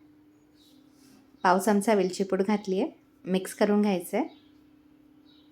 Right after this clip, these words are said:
आता कढई पुन्हा गरम करत ठेवायची आहे. त्याच्यामध्ये मी इथे खडी साखर घातली आहे. आपल्याला हवं असेल तर नॉर्मल साखर पण घालू शकता किंवा साखरेच्या ऐवजी गूळ पण घालू शकता. मी इथे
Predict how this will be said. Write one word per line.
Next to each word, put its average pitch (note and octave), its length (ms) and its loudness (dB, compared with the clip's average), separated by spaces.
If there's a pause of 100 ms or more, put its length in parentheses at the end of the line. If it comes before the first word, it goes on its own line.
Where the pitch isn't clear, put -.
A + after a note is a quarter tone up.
(600)
आता - 160 2
कढई A3 320 8
पुन्हा A#3+ 280 8
गरम A3 260 8
करत G#3 220 4
ठेवायची F#3+ 600 -2
आहे. C4+ 100 -2 (800)
त्याच्यामध्ये A3 400 4
मी A#3 160 6
इथे A3+ 420 2 (420)
खडी A#3+ 220 8
साखर B3 360 4
घातली F#3+ 380 0
आहे. C4 140 -2 (120)
आपल्याला G#3 300 4
हवं G#3 220 2
असेल G3+ 320 -2
तर A#3+ 100 2 (720)
नॉर्मल G#3 360 8
साखर A#3+ 340 4
पण A3+ 180 2
घालू G#3+ 200 6
शकता G#3+ 340 0
किंवा G#3+ 300 6
साखरेच्या G3+ 500 2
ऐवजी F#3+ 280 4
गूळ G3+ 200 4
पण F#3 220 0
घालू E3+ 200 0
शकता. E3+ 340 -6
मी A3 140 2
इथे G#3 180 0